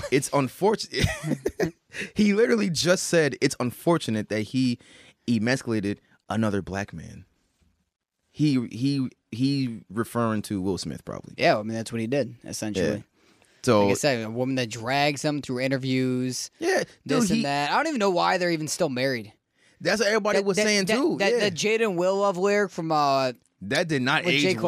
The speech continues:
Speaker 2: well.
Speaker 1: that, that, that gets more complex by the day.
Speaker 2: Yeah.
Speaker 1: It was
Speaker 2: Like
Speaker 1: already complex before this situation.
Speaker 2: Yeah,
Speaker 1: And
Speaker 2: it
Speaker 1: now it's even more complex now. Like, I, I don't, I,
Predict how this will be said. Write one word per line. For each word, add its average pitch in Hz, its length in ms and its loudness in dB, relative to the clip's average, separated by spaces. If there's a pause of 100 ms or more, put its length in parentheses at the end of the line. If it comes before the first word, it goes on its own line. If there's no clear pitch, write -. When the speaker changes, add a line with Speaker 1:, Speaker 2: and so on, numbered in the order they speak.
Speaker 2:
well. 196 80 2
Speaker 1:
that, 190 200 0
that, 185 140 0
that 208 120 2
gets 208 140 0
more 180 200 2
complex 165 640 2
by 143 180 2
the 127 80 0
day. 120 380 -2 (240)
Speaker 2:
Yeah. 165 320 2 (320)
Speaker 1:
It 180 60 0
was 208 100 2
Speaker 2:
Like - 80 2
Speaker 1:
already 269 220 2
complex 220 600 0
before 180 420 0
this 135 180 -2
situation. 113 680 -6
Speaker 2:
Yeah, 165 240 2 (220)
Speaker 1:
And 160 100 0
Speaker 2:
it 170 40 4
Speaker 1:
now 190 160 2
it's 208 120 -2
even 190 140 -2
more 180 200 2
complex 160 520 -2
now. 151 240 4
Like, 117 160 -8
I, 135 140 -4
I 147 120 -4
don't, 180 140 -8
I, 160 160 -4